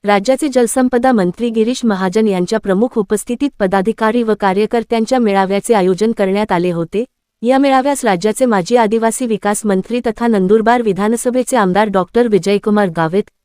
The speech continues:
भारतीय जनता पक्षाचे प्रदेश महामंत्री विजय चौधरी, भाजप प्रदेश कार्यकारिणीचे रवी अनासपुरे, भाजपचे ज्येष्ठ नेते डॉक्टर कांतीलाल टाटिया,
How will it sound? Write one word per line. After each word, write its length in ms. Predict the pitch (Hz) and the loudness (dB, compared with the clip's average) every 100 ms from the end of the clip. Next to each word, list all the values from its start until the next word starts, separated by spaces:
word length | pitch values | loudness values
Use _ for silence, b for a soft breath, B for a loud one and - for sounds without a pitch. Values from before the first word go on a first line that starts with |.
| _ - | _ -6
भारतीय 480 | 202 226 262 294 269 | 0 0 2 -2 0
जनता 320 | 208 190 226 | 0 0 0
पक्षाचे 500 | 233 196 - 214 262 | 0 -2 -2 -2 -2
प्रदेश 400 | 247 190 180 220 233 | -2 0 0 0 -2
महामंत्री 600 | 202 208 220 220 233 233 | -2 0 0 0 -2 -2
विजय 320 | 196 185 220 | -2 0 0
चौधरी, 520 | - 196 175 180 196 - _ _ - | 0 -2 0 -2 -4 -6 _ _ -6
भाजप 340 | 208 208 277 - | -2 0 -2 0
प्रदेश 340 | 220 220 240 | 2 2 0
कार्यकारिणीचे 720 | - 196 214 240 233 254 240 262 | 0 0 0 0 0 0 0 0
रवी 280 | 185 185 | 0 0
अनासपुरे, 600 | 190 190 185 196 190 185 240 _ _ _ | 0 0 -4 -6 -4 -4 -4 _ _ _
भाजपचे 560 | 196 208 202 254 285 311 | -4 -2 0 0 -2 -2
ज्येष्ठ 360 | 240 214 - 262 | 0 0 0 0
नेते 280 | 247 220 | 0 2
डॉक्टर 400 | 233 190 - 240 240 | 0 0 0 -2 0
कांतीलाल 420 | 196 175 202 233 208 | -2 0 0 0 0
टाटिया, 400 | 180 185 180 | -4 -2 -4